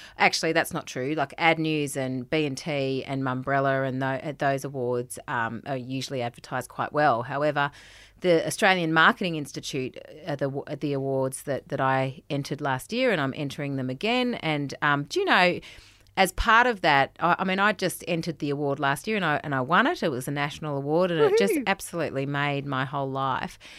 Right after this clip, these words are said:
Speaker 1: And I think what was important about that was it just gave me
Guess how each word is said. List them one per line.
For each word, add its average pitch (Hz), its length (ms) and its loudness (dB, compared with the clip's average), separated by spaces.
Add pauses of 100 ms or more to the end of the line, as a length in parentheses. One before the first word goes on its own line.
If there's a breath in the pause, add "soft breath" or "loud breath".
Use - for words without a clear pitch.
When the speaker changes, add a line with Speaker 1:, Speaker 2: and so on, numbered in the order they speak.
(280 loud breath)
Speaker 1:
And 175 380 4
I 175 80 4
think 208 260 0
what 233 200 6
was 254 180 2
important 208 600 0
about 160 320 2
that 147 260 2
was 165 180 2
it 160 180 0
just - 360 -2
gave 160 360 2
me 147 480 -2